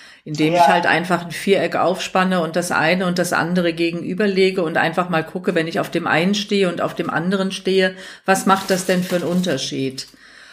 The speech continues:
Speaker 1: Und natürlich kann es auch eine Form von beidem geben. Nehmen wir doch mal an, ich will einen Branchenwechsel vollziehen, äh, beispielsweise.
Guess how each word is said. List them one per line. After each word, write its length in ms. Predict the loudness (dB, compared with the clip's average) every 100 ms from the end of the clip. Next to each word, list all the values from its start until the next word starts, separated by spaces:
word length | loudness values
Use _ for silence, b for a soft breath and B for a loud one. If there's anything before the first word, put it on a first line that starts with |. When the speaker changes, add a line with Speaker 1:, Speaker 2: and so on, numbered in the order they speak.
| B B
Speaker 1:
Und 140 | -6 -4
natürlich 440 | -2 0 -2 0
kann 160 | 0 0
es 140 | 0
auch 140 | 0
eine 100 | 0
Form 380 | 0 2 4 4
von 220 | 0 -2
beidem 400 | 2 4 4 0
geben. 280 | 2 2 2
Nehmen 180 | -2 -2
wir 80 | -2
doch 140 | -2
mal 180 | 0 2
an, 120 | 2
ich 120 | -2
will 140 | 0 -2
einen 140 | -2
Branchenwechsel 840 | -4 -4 -2 -4 -2 -4 -4 -6 -6
vollziehen, 1000 | -4 -6 -6 -8 -6 -4 -4 -4 -6 B B B B B
äh, 200 | -4 -2
beispielsweise. 1300 | 2 2 2 -2 -6 0 2 4 2 2 2 0 -6